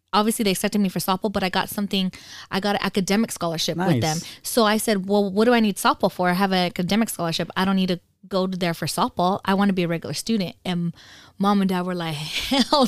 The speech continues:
Speaker 1: no, this money I spent on
Speaker 2: <laughs> Yeah.
Speaker 1: pitching lessons, batting lessons, you're gonna go get your scholarship. Like, you're not, you're crazy." So, I mean, I did get worn out, and I'm not gonna lie, I sat out my freshman year.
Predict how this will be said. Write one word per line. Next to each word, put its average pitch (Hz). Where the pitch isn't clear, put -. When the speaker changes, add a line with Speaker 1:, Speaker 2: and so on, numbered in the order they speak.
Speaker 1:
no, 262
this 277
money 269
I 262
spent 254
on 220
Speaker 2:
<laughs> -
Yeah. 285
Speaker 1:
pitching 330
lessons, 294
batting 294
lessons, 311
you're 247
gonna 294
go 262
get 233
your 226
scholarship. 233
Like, 190
you're 220
not, 226
you're 196
crazy." 175
So, 240
I -
mean, 254
I 233
did 226
get 220
worn 170
out, 170
and 190
I'm 190
not 180
gonna 226
lie, 269
I 170
sat 165
out 175
my 180
freshman 180
year. 202